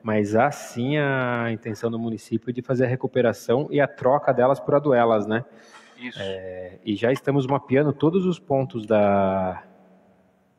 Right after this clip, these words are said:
Speaker 1: das pontes da cidade, é um trabalho também lento, que temos inúmeros po-, pontes, é, pontes que o município fez, pontes que alguns munícipes fez, estamos ma-, mapeando todos os pontos pra ver qual que é o tráfego que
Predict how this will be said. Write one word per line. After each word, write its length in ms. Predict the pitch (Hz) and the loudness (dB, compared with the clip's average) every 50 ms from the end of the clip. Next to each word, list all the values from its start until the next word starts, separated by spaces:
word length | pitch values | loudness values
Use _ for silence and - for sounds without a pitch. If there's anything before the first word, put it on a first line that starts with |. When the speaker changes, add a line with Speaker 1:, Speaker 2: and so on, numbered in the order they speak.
| _ _ _ | _ _ _
Speaker 1:
das 180 | 117 107 98 - | -2 -2 -2 0
pontes 360 | - - 120 123 117 120 - | 0 0 0 0 0 -2 -2
da 100 | 113 107 | -4 -4
cidade, 280 | - - 123 127 135 | -2 0 2 2 2
é 20 | 131 | 2
um 60 | 120 | 2
trabalho 360 | 120 123 117 117 120 120 117 | 0 0 2 2 2 2 2
também 320 | - 120 117 120 120 117 113 | 0 0 0 2 2 4 4
lento, 360 | 117 123 147 160 - 165 160 - - - - | 4 4 2 0 -2 -4 -6 -8 -10 -12 -12
que 80 | - | -12
temos 400 | - - 127 120 127 127 120 120 | -4 0 0 2 2 2 2 4
inúmeros 460 | 127 120 117 139 180 196 190 156 123 - | 2 4 4 4 4 6 4 4 2 0
po-, 340 | - - 120 117 - - | -2 -2 -2 -2 -2 -6
pontes, 480 | - - - 127 156 160 143 - - - - - - - - - - - _ | -12 -2 0 0 0 0 -2 -8 -14 -18 -20 -20 -20 -20 -20 -20 -20 -12 _
é, 120 | - 98 95 | -4 -4 -4
pontes 360 | - _ 135 143 160 - - | -2 _ 0 0 0 -2 -4
que 60 | - | -4
o 40 | 143 | -2
município 460 | 131 127 117 113 - 131 117 - - | -2 0 -2 -2 -2 -2 -2 -2 -6
fez, 420 | - - 120 127 131 127 117 - | -6 -2 0 0 2 0 -2 -4
pontes 460 | - - _ - 131 143 147 151 - - | -10 -8 _ 0 0 0 0 -4 -8 -6
que 320 | - 131 120 113 113 113 | -2 0 0 2 2 2
alguns 340 | 113 113 110 127 147 143 127 | 2 2 2 2 0 0 0
munícipes 600 | 127 123 113 113 120 117 - - - - 110 - | -2 -4 -4 -2 -4 -4 -4 -8 -12 -12 -14 -12
fez, 460 | - - 110 117 123 120 120 - - - - - _ _ _ _ _ | -6 -2 0 0 0 -2 -4 -10 -18 -20 -20 -20 _ _ _ _ _
estamos 280 | _ 117 117 127 127 | _ -2 0 0 0
ma-, 140 | 131 127 123 - - - | 0 -2 -2 -6 -10 -10
mapeando 480 | 123 120 - 147 - 127 127 131 135 127 | -6 -4 -4 -4 0 0 2 2 2 0
todos 380 | 131 - 151 160 185 190 156 | 0 0 0 0 0 0 0
os 520 | 156 139 131 123 120 113 113 113 110 101 - | 0 2 2 2 2 2 0 0 -2 -4 -6
pontos 380 | - - 123 127 139 139 - | -6 -2 -2 0 0 -2 -6
pra 160 | - - 127 117 | -6 -4 -2 0
ver 80 | 123 | 0
qual 180 | 123 - 139 151 | 0 0 0 0
que 80 | - | 0
é 40 | 180 | 0
o 60 | 156 | -2
tráfego 640 | 143 - - 135 147 151 - - 160 139 127 120 107 | -2 0 0 0 0 0 0 -4 -4 -2 0 -2 -2
que 840 | - - 120 113 110 107 104 104 104 104 104 101 101 101 98 95 | -2 -2 -2 0 0 0 0 -2 -2 -4 -6 -8 -10 -14 -16 -18